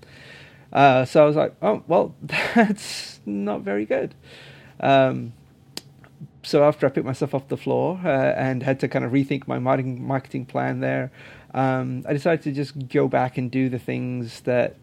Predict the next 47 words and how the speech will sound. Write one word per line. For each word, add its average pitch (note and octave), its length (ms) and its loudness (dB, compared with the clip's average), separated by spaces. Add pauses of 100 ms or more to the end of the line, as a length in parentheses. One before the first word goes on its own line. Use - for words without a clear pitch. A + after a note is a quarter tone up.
(120)
uh, B2+ 260 -6
I C3 100 -4
know B2+ 120 0
have A#2+ 120 0
worked B2+ 240 0
in A#2+ 80 -8
the B2 80 -8
past B2+ 360 -4
for B2 160 -10
me A#2 180 -6
with A#2+ 280 -2
kind B2 180 -4
of B2 100 0
other, B2 180 -4 (280)
with C3+ 180 -2
other B2+ 200 -4
projects. - 680 -10
Um, A#2+ 380 -8 (300)
so - 120 -2
just E3+ 200 -6
do D#3+ 180 6
small C#3+ 340 -2
things. A2 360 -8
So B2+ 440 0
I'm B2 200 -2
pretty C3+ 280 -2
act-, B2 420 -2
I'm B2 140 -4
pretty B2+ 380 -4 (560)
active B2 400 -2
on A#2+ 200 0
Hacker B2 280 -4
News. B2+ 380 -2
I'm A#2 80 -6
pretty B2 180 -2
active A#2+ 400 -4
on A#2+ 400 -4 (400)
d-, B2 380 -12 (420)
designer A#2+ 540 -2
news. A#2+ 440 -2
So - 180 -6
I - 20 -2
went D#3+ 180 0
ahead C#3 180 0
and B2 160 -4
submitted B2 380 -4
it B2 180 -2